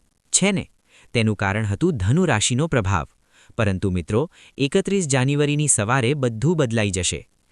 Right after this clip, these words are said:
જેમ જેમ એ ગોચર પ્રભાવ મજબૂત થશે, તમારા અંદર એક ફાયર, એક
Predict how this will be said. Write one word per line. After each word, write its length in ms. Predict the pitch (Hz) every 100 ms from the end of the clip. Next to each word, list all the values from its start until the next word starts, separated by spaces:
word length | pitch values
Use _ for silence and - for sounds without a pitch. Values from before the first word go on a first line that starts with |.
| _ _
જેમ 240 | 107 110 98
જેમ 220 | 98 98
એ 80 | 98
ગોચર 340 | 98 92 101
પ્રભાવ 380 | 101 90 104 135
મજબૂત 400 | 104 90 139 185
થશે, 400 | 107 95 104 147 - - -
તમારા 260 | 151 180
અંદર 420 | - 135 147 165 -
એક 180 | 165
ફાયર, 460 | - 127 123 76 - - - -
એક 180 | 196